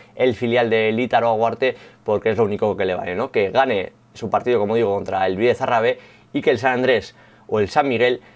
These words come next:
uno de los dos pierda su partido. También está la opción de que el Guarte B gane y el San Andrés empate, y esto es porque el Guarte B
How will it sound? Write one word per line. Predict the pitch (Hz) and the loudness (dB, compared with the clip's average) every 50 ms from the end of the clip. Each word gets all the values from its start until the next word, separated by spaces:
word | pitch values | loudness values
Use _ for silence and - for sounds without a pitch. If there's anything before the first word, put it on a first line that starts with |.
| - _ _ _ | -20 _ _ _
uno | _ 147 143 143 | _ 0 2 4
de | 127 | 4
los | 120 117 110 | 4 4 2
dos | 120 127 120 | 0 -2 -2
pierda | - _ 123 110 104 107 107 101 101 101 101 101 | -2 _ 0 2 4 4 4 4 4 2 0 -2
su | - - - - 127 110 | -4 -6 -2 -2 -2 2
partido. | - 120 104 104 - 110 98 92 78 | 2 0 0 0 -2 -2 -4 -4 -2
También | - 113 113 123 139 147 | 0 0 0 2 0 0
está | 135 - 151 139 | 0 2 2 2
la | |
opción | 135 127 - 139 123 | 2 2 0 0 0
de | 117 110 | 0 -2
que | - - 107 104 101 98 98 95 95 95 95 98 95 | 0 0 2 2 2 2 2 2 2 0 0 0 -2
el | 98 | 0
Guarte | 98 110 117 107 139 | 0 0 0 2 2
B | 131 117 104 101 | 2 4 2 2
gane | 98 117 131 131 123 101 90 - _ _ _ _ _ | 2 2 0 2 0 -4 -4 -6 _ _ _ _ _
y | 110 107 113 | -2 0 0
el | 107 98 | 0 0
San | - 113 107 | -4 -4 -2
Andrés | 107 107 104 117 127 139 120 - - - _ _ _ | -2 -2 0 0 0 0 0 -2 -6 -18 _ _ _
empate, | 101 101 101 95 - - 127 131 110 143 139 143 - - - _ _ _ | -8 -8 -8 -4 0 0 0 2 2 0 0 0 -2 -10 -20 _ _ _
y | 110 113 | -2 -2
esto | 123 113 - 135 | -2 0 0 -2
es | 120 - | -2 0
porque | - 123 110 101 - - 110 107 101 101 98 98 95 95 92 92 90 - - - _ _ _ _ | 0 -2 -2 -2 -2 -2 0 2 2 2 2 2 2 0 0 -2 -4 -6 -10 -20 _ _ _ _
el | - 104 101 95 98 107 104 101 95 | -4 -2 -2 -2 -2 -2 -2 -2 -2
Guarte | 95 101 123 123 120 131 123 | 2 2 2 2 2 0 0
B | 107 110 120 123 104 - | 2 2 2 2 2 2